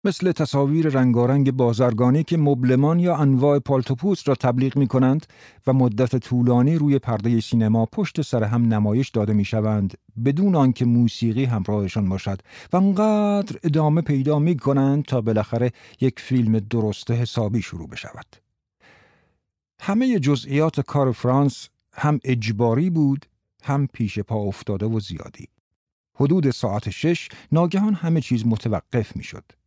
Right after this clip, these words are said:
بعد موسیقی شروع می‌شد. تقریباً هر شب، و چه غم عظیمی در این تقریباً نهفته بود، به دیدن درایرها می‌رفت.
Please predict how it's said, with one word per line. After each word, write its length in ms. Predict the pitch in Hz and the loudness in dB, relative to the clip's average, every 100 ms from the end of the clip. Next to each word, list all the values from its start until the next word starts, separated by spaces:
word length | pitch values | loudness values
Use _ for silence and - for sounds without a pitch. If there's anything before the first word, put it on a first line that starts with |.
| _ _ _ _ _ _ - | _ _ _ _ _ _ -8
بعد 460 | 95 113 143 185 _ _ _ _ - | 0 0 0 -4 _ _ _ _ 0
موسیقی 520 | 180 - 160 139 120 | 2 2 0 2 0
شروع 340 | - 101 - | -2 -8 -10
می‌شد. 320 | - - - - _ _ _ _ _ _ _ _ - _ _ _ _ _ _ _ - | -14 -16 -18 -20 _ _ _ _ _ _ _ _ -20 _ _ _ _ _ _ _ -6
تقریباً 540 | - 208 214 220 254 240 | -4 -2 -2 0 0 0
هر 260 | 175 156 | 0 -2
شب، 420 | 139 - 190 196 - _ _ _ _ _ _ _ _ _ | -2 -4 0 0 -2 _ _ _ _ _ _ _ _ _
و 80 | - | -12
چه 200 | - 123 | -8 -10
غم 320 | - 135 151 - - | -4 -2 -2 -4 -8
عظیمی 540 | 104 101 131 151 156 | -6 -2 0 0 0
در 120 | 117 | -2
این 180 | 110 156 - | -2 -4 -6
تقریباً 600 | - 87 - 87 95 151 | -10 -10 -10 -8 -4 0
نهفته 580 | 120 82 85 - - 90 | 0 -2 -8 -12 -12 -10
بود، 320 | 87 90 - _ _ _ _ - | -10 -12 -16 _ _ _ _ 0
به 100 | 151 | 2
دیدن 320 | 151 151 185 | 2 2 0
درایرها 680 | 190 135 127 117 110 123 90 | 0 2 2 2 0 -2 -6
می‌رفت. 500 | 71 - - - | -8 -16 -20 -20